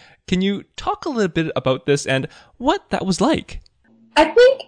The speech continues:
Speaker 2: at the time I was working at a record store and I just finished university and I didn't really know what I wanted to do. I had studied film in school and, yeah, I didn't know what to do. So I wanted some sort of creative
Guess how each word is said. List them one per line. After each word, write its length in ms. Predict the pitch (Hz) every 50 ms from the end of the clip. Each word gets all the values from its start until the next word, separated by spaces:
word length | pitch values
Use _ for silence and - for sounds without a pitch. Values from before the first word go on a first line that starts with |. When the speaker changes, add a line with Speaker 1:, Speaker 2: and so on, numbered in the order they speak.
| _ -
Speaker 2:
at 120 | 294 -
the 80 | 440 415
time 320 | 427 - - 311 330 349
I 120 | 349 359 359
was 100 | 349 -
working 320 | 285 285 285 320 320 302
at 80 | 285 277
a 260 | 269 254 254 247 247
record 400 | 226 220 208 - - 262 254 254
store 380 | - - - 247 240 240 247 254
and 300 | 254 254 247 233 214 220
I 80 | 247
just 180 | - 285 277 -
finished 280 | 294 254 247 247 -
university 840 | 240 226 214 214 202 196 214 220 240 233 - 226 220 226 220 214 208
and 100 | 196 185
I 80 | 180 185
didn't 360 | 185 220 220 233 220 190 -
really 380 | 196 180 180 185 190 190 196 202
know 180 | 214 202 190 190
what 140 | 190 185
I 100 | 185 180
wanted 240 | 180 175 175 180 185
to 60 | -
do. 180 | - 180 170 175
I 60 | 170
had 120 | 170 165 165
studied 380 | - - 185 185 180 190 - -
film 440 | - 185 180 180 180 185 190 202 - -
in 140 | - 196 202
school 600 | 190 - - - 190 185 190 196 196 190 190 196 190
and, 300 | 175 170 170 156 - - -
yeah, 120 | 226 262 330
I 100 | 302 226
didn't 180 | 247 285 302
know 60 | 311
what 120 | 302 302 302
to 80 | 320
do. 220 | - 349 339 285 277
So 140 | - - 269
I 380 | 262 254 254 - - 254 247
wanted 340 | 247 240 247 262 294 302 294
some 160 | 302 277 269
sort 180 | - 262 233 226
of 140 | 247 240 -
creative 400 | - 226 208 208 208 220 220